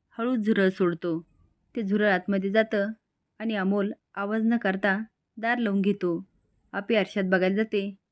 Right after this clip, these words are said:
आणि तिला झुरळ दिसतं. आता ती जोराने किंचाते. पळत जाऊन अर्जुनला मिठी मारते. तो घाबरून म्हणतो,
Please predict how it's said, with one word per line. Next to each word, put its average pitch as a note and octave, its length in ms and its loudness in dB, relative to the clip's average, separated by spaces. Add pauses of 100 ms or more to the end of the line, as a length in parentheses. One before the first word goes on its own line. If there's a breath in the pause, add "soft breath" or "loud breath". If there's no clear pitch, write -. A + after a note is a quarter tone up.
(320)
आणि A#3 200 -4
तिला A#3+ 160 0
झुरळ G#3 260 4
दिसतं. F#3 480 -2 (440)
आता G3+ 200 -6
ती A3 380 0 (280)
जोराने G#3 320 4
किंचाते. F#3 680 2 (760)
पळत A3+ 260 -2
जाऊन G#3+ 320 0 (320)
अर्जुनला A3+ 380 0
मिठी G3+ 240 2
मारते. F3 480 2 (680)
तो A3+ 80 -4
घाबरून G#3 320 2
म्हणतो, A3 320 4